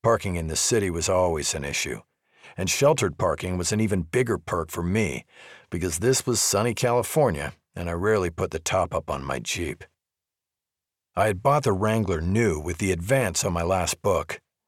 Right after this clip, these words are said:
and the odometer served as a reminder of how long it had been since I was buying new cars and riding bestseller lists.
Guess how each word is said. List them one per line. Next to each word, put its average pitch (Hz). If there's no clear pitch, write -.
and 101
the 90
odometer 104
served 120
as 92
a 87
reminder 90
of 78
how 104
long 95
it 76
had 69
been 95
since 98
I 107
was 101
buying 107
new 107
cars 92
and 85
riding 95
bestseller 92
lists. -